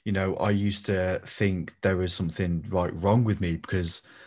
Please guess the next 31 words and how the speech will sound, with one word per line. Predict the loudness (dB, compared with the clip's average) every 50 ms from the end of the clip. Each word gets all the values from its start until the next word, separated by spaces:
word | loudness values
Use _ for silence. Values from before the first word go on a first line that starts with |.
| -20 _ _ -2
I | -2
wasn't | 0 4 6 6 6 6 4 2 2
in | 2 2
that | 2 2 0 -2
position | -4 -4 -2 -2 0 0 0 0 0 0 0 0
or | 0 0 0 2 2 2 2
I | 0
didn't | 2 2 4 4 4 4
have | 2 0 0 0 0
that. | 0 -2 -2 -2 0
But, | 0 2 0 0 -2 -8 -20 -20 -20 -20 -20 -20 _ _
you | -2 0
know, | 2 2 2 2 0 -2 -6 _ _ _ _ 0
it's | 2 2 2
took | 0 -2 -2 0 2
me | 2 2
to | 2 2
get | 2 2 2 2 0
to | -2
this | -2 -2 -2 -2
point | 0 2 2 2 2
to | 2 2
realize, | 2 2 2
well, | 2 2 4
actually, | 2 2 2 0 2 4 4 4 4 4 2 0 -4 -18 _ _ _ _ _ _ _ -2
yeah, | 2 4 6 6 6 4 2
I | 0 2
do | 4 4 4 6
want | 6 6 6 6 6
those | 2 0 0 -2 -4
things, | -4 -4 -4 -2 -2 -2 -2 -4 -6 -10